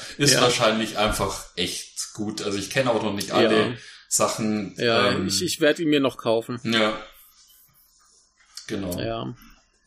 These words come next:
Speaker 2: Ähm, ein-, eine, eine inhaltliche Sache haben wir noch vergessen, ähm, dass es nach dieser Theateraufführung für Misaki auch noch weitergeht. Ähm,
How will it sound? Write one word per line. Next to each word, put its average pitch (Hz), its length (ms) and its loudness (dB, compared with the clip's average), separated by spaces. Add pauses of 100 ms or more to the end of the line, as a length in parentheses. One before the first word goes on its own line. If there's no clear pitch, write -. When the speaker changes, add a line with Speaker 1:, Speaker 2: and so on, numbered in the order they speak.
Speaker 2:
Ähm, 147 520 2
ein-, 165 180 2
eine, 180 300 2
eine 160 200 2
inhaltliche 165 560 2
Sache 135 280 0
haben 139 180 -2
wir 135 100 4
noch 131 160 -2
vergessen, 131 680 -2 (460)
ähm, 139 280 4
dass 143 140 2
es 135 120 -2
nach 143 260 2
dieser 156 240 2
Theateraufführung 131 960 2
für 127 140 -4
Misaki 143 500 -2
auch - 200 0
noch 139 180 -4
weitergeht. 120 640 0 (500)
Ähm, 123 540 0